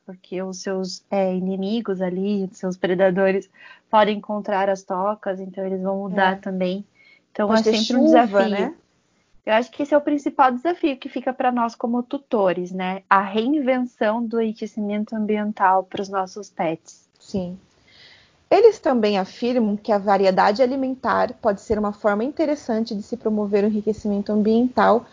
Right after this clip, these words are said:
Speaker 2: especialmente em espécies com dietas generalizadas, como os roedores. Tal alteração estimula a procura do alimento pelo animal, assim como o seu manuseio,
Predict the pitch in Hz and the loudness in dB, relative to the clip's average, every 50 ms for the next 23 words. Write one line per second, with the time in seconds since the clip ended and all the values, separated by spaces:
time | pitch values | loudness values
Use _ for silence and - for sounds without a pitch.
0 | - - - _ - - - - 302 302 - 349 320 294 254 240 240 240 - 262 | -20 -20 -20 _ -8 -8 -2 0 0 0 2 2 4 4 4 4 2 0 0 0
1 | 247 254 254 - - 240 202 202 226 226 - 247 233 - - _ - 240 233 240 | 0 0 0 0 2 4 4 4 4 2 -2 -6 -6 -6 -8 _ -2 2 2 2
2 | 226 208 208 208 220 226 202 196 196 202 - - 220 220 - - - - 214 208 | 2 2 0 4 6 6 8 8 6 6 4 2 2 2 2 -4 -8 -6 2 2
3 | 220 208 220 214 220 214 226 254 240 226 208 190 175 156 151 147 175 - - _ | 4 4 8 6 6 6 6 4 6 6 6 6 4 2 0 -2 -4 -4 -10 _
4 | _ _ _ _ _ _ - 208 202 202 208 226 226 - - - - - 233 226 | _ _ _ _ _ _ -10 -6 -4 -2 -2 -2 -2 -4 -18 -18 -2 4 6 6
5 | 226 208 202 175 123 - - - - - - - _ _ _ _ _ _ _ _ | 6 6 4 2 2 0 -6 -8 -10 -12 -16 -18 _ _ _ _ _ _ _ _
6 | _ _ _ _ _ _ _ _ _ _ - 254 269 302 302 294 - 269 208 196 | _ _ _ _ _ _ _ _ _ _ 2 4 6 6 6 4 4 4 6 6
7 | 220 - - - 247 233 247 269 277 277 254 - - - 269 233 220 208 214 220 | 6 2 2 2 2 2 4 2 0 -2 -2 -4 -4 -2 0 0 0 0 2 4
8 | 220 226 226 - 233 220 226 - 214 185 185 175 180 180 190 208 220 214 202 220 | 6 6 4 4 0 -4 -2 -2 -2 -2 0 0 0 0 2 0 0 0 -2 -2
9 | 254 - - - 240 190 180 175 180 185 190 185 175 170 185 240 330 403 - _ | -4 -6 -6 -4 -2 0 0 0 -2 -2 -2 0 2 4 4 4 2 2 -4 _
10 | _ _ - - 269 - - - - 254 233 254 254 - 262 247 247 269 269 - | _ _ -2 -2 -2 -2 -6 -6 -2 -2 -2 -2 0 0 2 2 2 0 -2 -2
11 | - 285 254 - 247 247 240 254 269 285 320 320 294 262 269 247 220 196 185 170 | 0 0 0 0 0 0 2 2 2 2 2 0 2 6 8 8 8 8 6 4
12 | 165 165 | 2 0